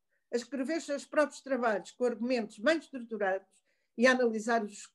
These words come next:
os argumentos expostos em outros textos. É, era neste,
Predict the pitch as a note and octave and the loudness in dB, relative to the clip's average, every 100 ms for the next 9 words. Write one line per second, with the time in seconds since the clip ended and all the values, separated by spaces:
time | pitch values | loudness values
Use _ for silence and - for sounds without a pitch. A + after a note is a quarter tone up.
0 | _ A3 G3+ - - - G#3 G3 F#3+ F#3+ | _ -4 -4 -6 -8 -2 -2 -2 -6 -6
1 | F#3+ - - F3+ E3+ - - _ _ _ | -8 -16 0 2 2 -8 -20 _ _ _
2 | G3+ F#3 F3+ - D#3+ C3+ - - - - | 4 4 0 -6 -4 -4 -8 -20 -20 -20
3 | _ _ A3 - G#3+ A3+ A3 A#3+ A#3 - | _ _ 2 4 6 6 8 6 4 -4
4 | G#3+ | -6